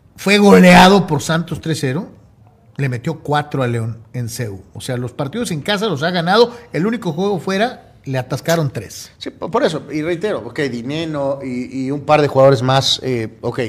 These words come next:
Speaker 2: son jugadores supuestamente de, de cierto cartel, pero en este caso hay que enfocarnos directamente a Xolos, ¿no? Xolos tiene que hoy apegar a, a literalmente picapiedra, Carlos, absolutamente. No me refiero al esquema, me refiero a que necesita ganar.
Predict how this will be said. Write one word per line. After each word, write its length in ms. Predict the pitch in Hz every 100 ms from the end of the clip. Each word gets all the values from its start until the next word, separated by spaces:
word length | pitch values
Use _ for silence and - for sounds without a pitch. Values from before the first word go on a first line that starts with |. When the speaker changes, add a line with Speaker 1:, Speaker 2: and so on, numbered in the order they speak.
| 98
Speaker 2:
son 140 | 127
jugadores 260 | 123 139 135
supuestamente 680 | 117 113 139 135 131 123 127
de, 180 | 117
de 100 | 107
cierto 340 | 113 135 120 120
cartel, 480 | 123 117 143 135 - - - - _ _ _ 127
pero 180 | 127 127
en 60 |
este 220 | 139 156
caso 240 | 135 143 160
hay 60 |
que 80 | 156
enfocarnos 500 | 135 131 131 127 120
directamente 800 | 127 123 120 123 123 113 120 117
a 180 | 107 113
Xolos, 360 | 139 196 113 104
¿no? 120 | 151
Xolos 240 | - 143 147
tiene 260 | 151 151
que 80 | 143
hoy 140 | 147 143
apegar 420 | 135 123 135 143
a, 120 | 127
a 200 | - 117
literalmente 1000 | 120 117 123 131 139 143 139 147 135 - - - - - - -
picapiedra, 640 | 117 123 - 131 190 196
Carlos, 320 | 110 107 110
absolutamente. 680 | 113 110 127 139 139 135 139
No 120 | 131
me 80 | 165
refiero 240 | 180 165 190
al 80 |
esquema, 480 | 147 - 185 208 113
me 100 | 110
refiero 320 | 120 143 175
a 80 | 185
que 140 | 165 135
necesita 600 | 127 127 123 160 170 160
ganar. 680 | 139 139 165 147 - -